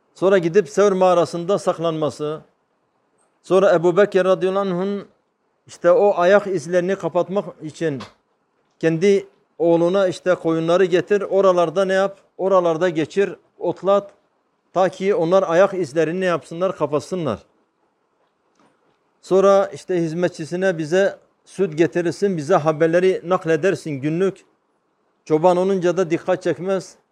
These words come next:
diye tedbir almaları, o mağarada üç gün kalmaları, hemen ne yapmadılar? Yola çıkmadılar. O mağarada üç gün kaldılar.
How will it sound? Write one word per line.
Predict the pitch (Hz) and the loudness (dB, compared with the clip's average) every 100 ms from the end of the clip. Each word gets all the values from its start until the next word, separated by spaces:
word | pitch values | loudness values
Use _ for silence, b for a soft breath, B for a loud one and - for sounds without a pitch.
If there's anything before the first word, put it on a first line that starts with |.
| _ _ _ _ _ - | _ _ _ _ _ -8
diye | 131 180 | 0 2
tedbir | 175 147 165 | 2 -2 0
almaları, | 196 175 170 165 170 190 | 0 0 0 0 0 2
o | 196 180 | 0 0
mağarada | 170 170 185 165 180 | 2 2 2 2 0
üç | 180 185 147 | -2 -6 -4
gün | 170 | -6
kalmaları, | 156 160 165 160 165 202 202 _ _ _ _ _ _ _ _ - | -4 -4 -2 -2 -2 -4 -8 _ _ _ _ _ _ _ _ -4
hemen | 151 185 175 | 0 2 2
ne | |
yapmadılar? | 185 170 151 160 185 185 | 2 0 -2 -4 -2 0
Yola | 160 170 | 0 0
çıkmadılar. | 160 196 180 156 139 135 | 0 -4 -4 -4 -2 -2
O | 170 | 0
mağarada | 170 160 175 165 170 | 0 0 0 0 -2
üç | 170 127 | -4 -8
gün | 165 | -10
kaldılar. | 151 156 151 170 190 | -4 -6 -4 -2 -2